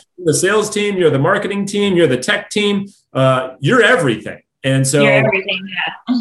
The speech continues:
Speaker 1: Yeah. What, what, I mean, I guess that's probably the advice you would give to somebody thinking about getting into real estate. But, you know, I always try to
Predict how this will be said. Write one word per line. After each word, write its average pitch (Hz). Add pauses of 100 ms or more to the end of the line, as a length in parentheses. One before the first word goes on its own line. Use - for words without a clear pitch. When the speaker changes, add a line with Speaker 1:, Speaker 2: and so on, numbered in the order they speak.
(240)
Speaker 1:
Yeah. 120
What, 147
what, 120
I 170
mean, 165 (400)
I 151
guess 285
that's 170
probably 165
the 131
advice 131
you 120
would 104
give 156
to 117
somebody 113
thinking 117
about 107
getting 113
into 104
real 107
estate. 110
But, 113 (560)
you 139
know, 135
I 147
always 180
try 156
to 123